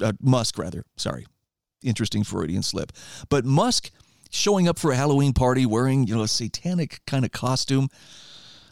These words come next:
I'm not so sure that, uh, you know, even if you're joking,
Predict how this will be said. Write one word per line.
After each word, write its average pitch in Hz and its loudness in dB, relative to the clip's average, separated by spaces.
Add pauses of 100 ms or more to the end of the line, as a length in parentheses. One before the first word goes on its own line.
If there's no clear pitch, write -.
(260)
I'm 349 2
not 349 4
so 277 2
sure 247 4
that, 165 0
uh, 156 2
you 143 2
know, 143 0
even 247 2
if 175 2
you're 143 4
joking, 117 0